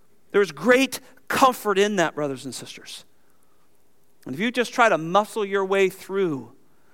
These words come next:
you will always see the negative of stuff. You'll be trapped in it.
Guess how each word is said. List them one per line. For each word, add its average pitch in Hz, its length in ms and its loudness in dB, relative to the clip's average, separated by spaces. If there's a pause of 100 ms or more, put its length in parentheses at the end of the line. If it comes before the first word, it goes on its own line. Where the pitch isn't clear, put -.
(120)
you 165 100 2
will 190 80 4
always 240 680 2
see 214 360 -4
the 190 140 -2
negative 170 500 -2
of 120 140 -14
stuff. - 440 -16 (1200)
You'll 165 120 0
be 175 80 0
trapped - 580 2
in 147 100 -8
it. - 240 -18